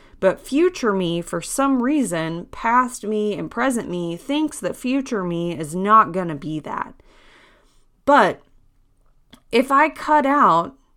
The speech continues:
past me and future me, and I just focus on present me and make present me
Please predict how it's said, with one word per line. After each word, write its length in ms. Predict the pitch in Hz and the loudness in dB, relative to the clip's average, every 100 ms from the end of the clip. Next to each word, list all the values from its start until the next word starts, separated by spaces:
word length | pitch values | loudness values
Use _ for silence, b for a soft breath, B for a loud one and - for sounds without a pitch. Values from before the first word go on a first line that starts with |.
| _ _ _ _ _ | _ _ _ _ _
past 480 | - 269 262 254 | 2 6 6 4
me 400 | - 202 190 190 - | -4 -2 -2 -2 -6
and 220 | 175 175 | -10 -6
future 480 | - 370 392 226 180 | 2 4 4 0 -2
me, 440 | 160 151 160 196 _ _ _ _ _ _ _ _ _ - | -2 -4 -6 -8 _ _ _ _ _ _ _ _ _ -2
and 160 | 226 | 2
I 80 | 240 | 2
just 460 | 208 254 359 381 - | 0 2 2 2 0
focus 440 | 285 294 285 262 | 2 2 0 0
on 220 | 226 202 | 0 0
present 520 | - - 247 240 - | -4 -2 0 0 -4
me 380 | - 160 165 220 240 _ _ _ _ _ _ _ _ _ _ | -8 -6 -4 -6 -8 _ _ _ _ _ _ _ _ _ _
and 220 | 214 214 | 2 4
make 300 | 233 262 269 | 2 0 0
present 440 | - 226 247 233 | 2 2 0 -2
me 360 | - 175 165 196 | -2 -2 -2 -4